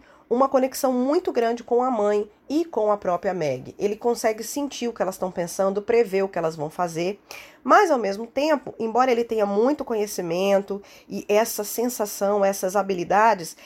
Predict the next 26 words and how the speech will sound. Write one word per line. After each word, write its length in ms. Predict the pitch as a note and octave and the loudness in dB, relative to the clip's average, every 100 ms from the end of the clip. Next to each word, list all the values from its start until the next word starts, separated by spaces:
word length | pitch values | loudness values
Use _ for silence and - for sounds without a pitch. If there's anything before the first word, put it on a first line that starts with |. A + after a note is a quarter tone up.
| - | -6
ele 200 | D#4 F4 | 0 2
tem 220 | G4 D4+ D4+ | 2 2 2
a 80 | |
arrogância 540 | D#4+ E4 C#4 C4+ C#4+ D4 | 4 2 2 2 0 -2
de 100 | C#4+ | -2
uma 120 | D4+ | -2
criança, 540 | D4+ D4+ C4+ C4 B3 | -2 0 2 0 -2
ele 120 | F#3+ G#3 | -4 -4
tem 440 | - A#3+ C#4 G#3 _ _ - | 0 0 0 -4 _ _ -8
aquela 360 | G3 A3+ G#3+ | -4 2 2
coisa 320 | G#3 G3 G#3 G#3 | 2 0 0 2
de 80 | |
achar 260 | A3 G#3 F#3+ | 2 2 0
que 100 | A3 | 0
o 40 | |
centro 260 | B3+ F3 F3 | -4 -4 -2
do 60 | F3+ | -2
universo 440 | G#3+ F#3+ F3+ G#3+ | 0 2 0 0
é 40 | |
o 60 | A#3+ | -2
umbigo 280 | B3+ F3+ B3 | -2 -2 0
dele, 240 | A3 A#3 | 2 2
porque 240 | B3+ C#4+ F4+ | 0 -6 -2
crianças 480 | G#4 F4 G#3+ A#3+ | 0 2 2 0
são 160 | A#3+ C4 | -2 0
assim. 340 | D#4 - C#3 | -2 -2 -8